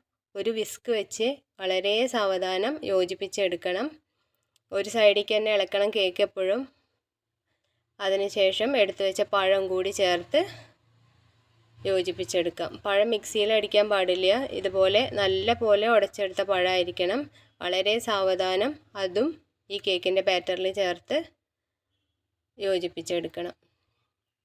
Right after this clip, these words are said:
അങ്ങനെ കേക്ക് ബാറ്റർ ശരിയായിട്ടുണ്ട്. ഇനി ബേക്ക് ചെയ്യാനുള്ള ഒരു ട്രേ സെറ്റ് ചെയ്ത്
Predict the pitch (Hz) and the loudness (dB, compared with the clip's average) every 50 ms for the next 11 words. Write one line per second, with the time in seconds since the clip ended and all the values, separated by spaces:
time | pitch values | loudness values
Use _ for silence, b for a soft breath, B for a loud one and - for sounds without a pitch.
0 | _ _ _ _ _ _ _ _ _ _ _ _ _ - 202 202 196 196 202 202 | _ _ _ _ _ _ _ _ _ _ _ _ _ -10 -6 -4 -2 -2 -2 -2
1 | 214 202 196 - 190 190 202 196 190 - - 202 - - 202 185 190 190 185 185 | -2 -4 -4 -4 -4 -4 -2 -4 -4 -4 -6 -8 -6 -6 -6 -2 0 0 0 0
2 | 180 190 180 175 175 180 202 262 311 - _ _ _ _ _ _ _ _ _ _ | 0 0 0 0 0 0 0 0 -2 -4 _ _ _ _ _ _ _ _ _ _
3 | _ - 202 208 202 190 208 202 196 190 - 214 208 208 202 208 196 190 190 202 | _ -8 -6 -4 0 2 2 2 2 0 0 2 2 2 4 2 2 2 2 0
4 | 233 247 233 208 220 226 226 - - 202 208 202 208 214 - - 214 190 185 - | 0 0 -2 -2 -2 -4 -6 -6 -4 0 2 2 2 2 0 0 0 0 0 -2
5 | 196 185 180 175 180 208 | -4 -4 -2 0 0 0